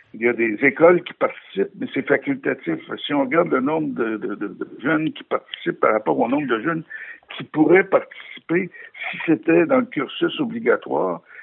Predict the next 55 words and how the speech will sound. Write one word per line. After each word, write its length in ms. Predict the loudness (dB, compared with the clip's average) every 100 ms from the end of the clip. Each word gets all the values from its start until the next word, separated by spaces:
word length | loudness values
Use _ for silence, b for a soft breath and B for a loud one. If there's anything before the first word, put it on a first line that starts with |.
| B
et 100 | -8
si 60 | -6 -4
c'était 240 | -2 -2
pas 200 | 0 0
juste 260 | 2 -2 0
une 140 | -4
petite 200 | -6 -10
fantaisie, 580 | 2 2 2 -6 -4 -6
mais 160 | -4 -6
si 240 | -8 -4
c'était 280 | -4 2 0
sur 260 | 0 -4 -2
une 80 |
longue 260 | 0 0 0
période, 420 | -2 0 -2 -2 -6
c'est-à-dire 280 | -6 -4 -4
même 240 | -2 -2 -2
au 80 | -4
primaire 560 | -2 -2 0 0 -2 -4 B B B
et 60 | -8
surtout 340 | -4 -4 -2
au 80 | 0
secondaire, 760 | 0 -2 -2 0 2 4 2 -2 _ B B -10
et 60 |
par 200 | -4 -4
suite, 260 | -2 -6 -2
et 100 | -4
par 160 | 0 2
la 140 | 2
suite 320 | 0 -2 -2
même, 360 | -2 -2 -2 0
euh, 200 | 0 -2
peut-être 360 | -4 -2 -2 -2
au 80 | -6
niveau 260 | -4 -6 -10
supérieur, 560 | -6 -4 -2 0 -2 -4 B B B
euh, 140 | -4 -2
de, 180 | -4 -4
de 120 | 0
faire 200 | 2 4
en 120 | 4
sorte 240 | 2 -4 -2
que 100 | -6
les, 600 | -4 -2 -4 -6 -8 -10
que 60 | -8
dans 280 | 2 2 8
la, 280 | 6 6
la 140 | 2 -6 -6 -4
façon 360 | -2 -4 -6
dont 160 | -2 -2 -2
on 80 | -4
forme 340 | -2 -2 -2 -6
les, 180 | -8 -6
les, 180 | -6 -6
les 140 | -10